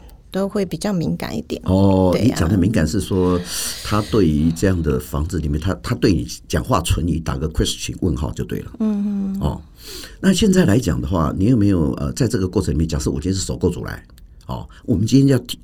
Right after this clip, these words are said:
Speaker 2: 教消费者一些知识哈，怎么样挑好房子啊？就你的观点来讲，你的程序的步骤是：第一个，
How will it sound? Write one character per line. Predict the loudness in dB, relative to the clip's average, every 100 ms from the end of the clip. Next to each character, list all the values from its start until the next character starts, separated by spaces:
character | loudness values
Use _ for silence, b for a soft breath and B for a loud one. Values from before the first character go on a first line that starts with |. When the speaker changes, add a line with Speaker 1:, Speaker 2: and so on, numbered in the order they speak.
| -4
Speaker 2:
教 | -2 0
消 | 0
费 | 0 -2
者 | -4
一 |
些 | -6
知 | -6 -4
识 | -6 -6
哈， | -8 -10 -12 B B B B B
怎 | 0
么 | 2
样 | 4
挑 | 4 0
好 | 0 -6
房 | -8 -8 -8
子 | -8 -10
啊？ | -16 -20 -12
就 | -4
你 | -2 -2
的 | -2
观 | 0
点 | 0 2
来 | 0
讲， | 0 0
你 | -2
的 | -4 -6
程 | -2 0
序 | 4
的 | 2
步 | 4 2
骤 | 4 4
是： | 2
第 | 4 4
一 |
个， | 2